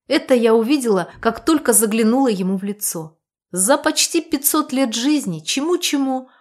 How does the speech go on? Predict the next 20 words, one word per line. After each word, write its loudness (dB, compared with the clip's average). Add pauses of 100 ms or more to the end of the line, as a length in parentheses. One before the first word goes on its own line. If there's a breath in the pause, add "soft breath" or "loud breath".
а 4
по 2
лицам -2
читать -6
я -6
научилась. -8 (440)
«Мне 2
нужен 0
человек, -4 (240 soft breath)
который 0
будет -2
меня 2
возить 0
с -4
работы 0
и -2
на 4
работу», 0 (340)
пояснила -6
я, -8